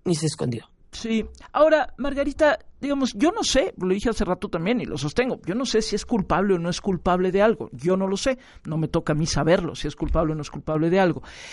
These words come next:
Speaker 2: Este, digamos, ¿ustedes exig-, exigirían qué, Margarita? Porque en una de esas, digamos, puede,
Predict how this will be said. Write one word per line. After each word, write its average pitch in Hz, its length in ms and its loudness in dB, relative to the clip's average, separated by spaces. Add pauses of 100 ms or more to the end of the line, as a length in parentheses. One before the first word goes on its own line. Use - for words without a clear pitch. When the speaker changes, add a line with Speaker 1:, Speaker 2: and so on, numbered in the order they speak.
(140)
Speaker 2:
Este, 190 600 4 (200)
digamos, 285 440 2 (160)
¿ustedes 339 680 2 (180)
exig-, - 580 -2
exigirían 285 720 4 (280)
qué, 208 220 2
Margarita? - 600 -10 (360)
Porque 320 220 2
en 349 40 0
una 453 200 2
de 415 40 4
esas, - 340 2 (140)
digamos, - 380 -6 (120)
puede, 117 240 0